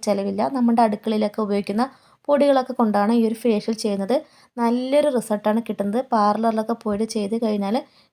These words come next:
കിട്ടുന്ന ആ ഒരു റിസൾട്ട് തന്നെ ഈ ഒരു ഫേഷ്യലിൽ നമുക്ക് കിട്ടുന്നുണ്ട് ട്ടോ.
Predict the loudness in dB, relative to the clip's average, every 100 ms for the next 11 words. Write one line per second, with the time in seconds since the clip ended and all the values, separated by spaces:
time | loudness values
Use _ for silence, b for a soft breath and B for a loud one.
0 | -12 -2 2 2 2 2 4 2 2 -4
1 | -4 -4 0 0 0 2 2 0 -2 -2
2 | -2 0 0 2 0 -4 -6 -2 -2 0
3 | -4 -2 -4